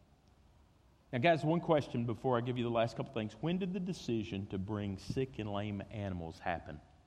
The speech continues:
On Sunday or back on the farm? Our worship of God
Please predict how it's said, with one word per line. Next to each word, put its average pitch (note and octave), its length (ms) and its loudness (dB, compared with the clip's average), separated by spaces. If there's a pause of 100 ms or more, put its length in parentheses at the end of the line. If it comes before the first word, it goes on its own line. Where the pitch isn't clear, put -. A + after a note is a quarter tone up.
(960)
On F#2+ 220 -4
Sunday E3+ 640 -2 (1800)
or F#2 60 -8
back F#2+ 280 -2
on F2+ 120 -6
the E2 80 -10
farm? D#2+ 420 -6 (2750)
Our C#3 200 4
worship A#2 640 2 (760)
of F#2+ 180 -10
God E2+ 460 -2